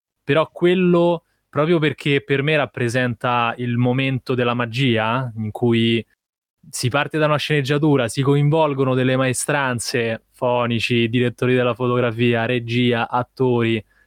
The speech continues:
si mettono insieme in una stanza tutti questi elementi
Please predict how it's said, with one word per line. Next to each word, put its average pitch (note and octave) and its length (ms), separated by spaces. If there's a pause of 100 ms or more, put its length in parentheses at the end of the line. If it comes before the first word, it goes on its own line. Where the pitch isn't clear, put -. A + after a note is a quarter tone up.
si - 240
mettono D3+ 380
insieme A#2 720 (640)
in B2+ 160
una C3+ 160
stanza B2+ 580
tutti D#3+ 380
questi D3 300
elementi F3 680